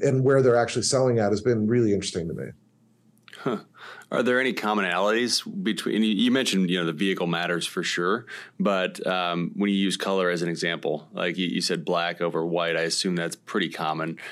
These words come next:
Speaker 2: Are there other colors that stand out? I think back, you know, I bought a used vehicle not, not too long ago, and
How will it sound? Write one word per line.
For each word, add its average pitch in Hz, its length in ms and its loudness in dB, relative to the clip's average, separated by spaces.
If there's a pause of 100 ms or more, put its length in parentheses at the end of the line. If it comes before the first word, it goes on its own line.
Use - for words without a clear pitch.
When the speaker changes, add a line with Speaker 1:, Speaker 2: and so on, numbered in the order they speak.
(140)
Speaker 2:
Are 104 100 0
there 107 200 2
other 120 160 4
colors 98 340 0
that 87 100 0
stand 90 240 -2
out? 92 120 0
I 98 80 0
think 101 220 -4
back, 95 260 -2
you 78 100 -4
know, 90 80 -2
I 87 60 -2
bought 87 220 -2
a 87 40 0
used 87 260 -4
vehicle 87 260 -2
not, 87 260 -2 (100)
not 87 220 -4
too 104 180 0
long 90 160 0
ago, 85 360 0
and 82 180 -4